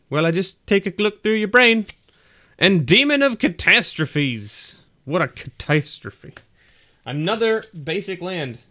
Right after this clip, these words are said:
You're now behind by two. You need two tap lands to, to even just break even here. I don't think it's gonna happen. And I don't think we're gonna find that Nikki B or that Chromium, let's be honest. Suspicious Bookcase,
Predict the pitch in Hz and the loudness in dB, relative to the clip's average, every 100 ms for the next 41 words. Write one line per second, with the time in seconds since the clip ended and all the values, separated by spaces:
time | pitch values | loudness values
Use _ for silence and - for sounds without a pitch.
0 | - 135 160 175 165 175 165 170 165 196 | -12 -8 -4 -2 0 2 4 2 2 2
1 | 185 127 147 160 131 - 196 214 202 208 | 2 2 2 2 0 -2 0 2 0 0
2 | - - - - 185 185 165 143 117 117 | -4 -10 -8 2 2 4 2 4 2 0
3 | - 139 - - - - 190 175 151 120 | -4 -6 -6 -6 -4 0 2 2 0 -4
4 | 135 170 190 - - 180 165 127 113 104 | 2 4 4 -2 -6 -4 -2 -2 -2 -4
5 | 101 - - - - - - _ - - | -6 -10 -18 -20 -20 -20 -20 _ -20 -20
6 | - - - - - - 120 139 131 127 | -20 -20 -20 -18 -14 -8 -4 -2 -2 -2
7 | 117 113 117 113 95 - _ _ _ - | -4 -6 -6 -8 -10 -18 _ _ _ -20
8 | _ - 143 151 165 160 147 143 135 143 | _ 0 2 4 4 2 2 0 0 0
9 | 139 131 135 131 127 135 117 160 147 117 | 0 0 0 -2 -4 -4 -2 -2 0 -2
10 | - 131 127 107 101 110 120 120 - 120 | -4 -4 -4 -6 -8 -10 -10 -12 -8 -8
11 | 113 104 - - - _ _ - - _ | -8 -10 -14 -18 -20 _ _ -20 -20 _
12 | - 185 - 208 208 147 196 214 190 185 | 0 0 2 2 2 2 2 4 2 2
13 | 143 - - | 0 -8 -12